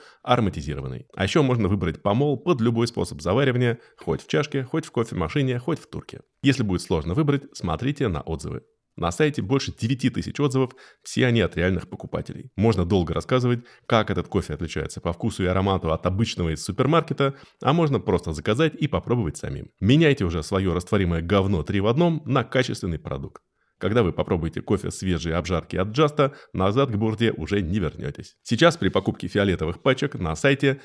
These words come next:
ребята дарят кофемашину, годовой запас кофе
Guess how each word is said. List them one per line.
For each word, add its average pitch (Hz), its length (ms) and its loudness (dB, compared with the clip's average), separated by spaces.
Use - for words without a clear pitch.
ребята 135 340 2
дарят 110 360 2
кофемашину, 117 840 0
годовой 92 340 0
запас 85 380 -4
кофе 147 360 0